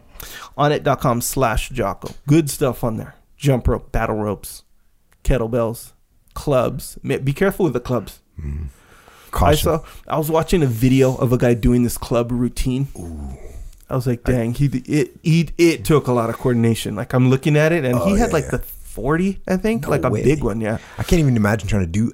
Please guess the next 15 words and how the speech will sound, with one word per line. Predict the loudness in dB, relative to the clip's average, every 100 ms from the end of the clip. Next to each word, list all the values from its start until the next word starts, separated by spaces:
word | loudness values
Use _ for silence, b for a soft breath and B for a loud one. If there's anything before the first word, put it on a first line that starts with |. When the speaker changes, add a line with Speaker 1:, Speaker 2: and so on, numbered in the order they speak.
| -2
Speaker 2:
anything | 0 0 -2 -6
coordinated | -2 -2 2 0 0 -2 -4 -6 -6 -8 -8
Speaker 1:
Yeah. | -4 0 0
Speaker 2:
with | 2 0 0
the | -4
forty. | -2 -4 -4 -10 -12
Speaker 1:
Yes. | -12 -14 -14 -12
Speaker 2:
'Cause | -2
I | 0
only | 2 0
have | -4
the | -2
twenty. | 0 0 -2 -6 -18 -20 _ -8
Speaker 1:
Yeah. | -2 0 -2 -10 B B B B
And, | -6 -4 -4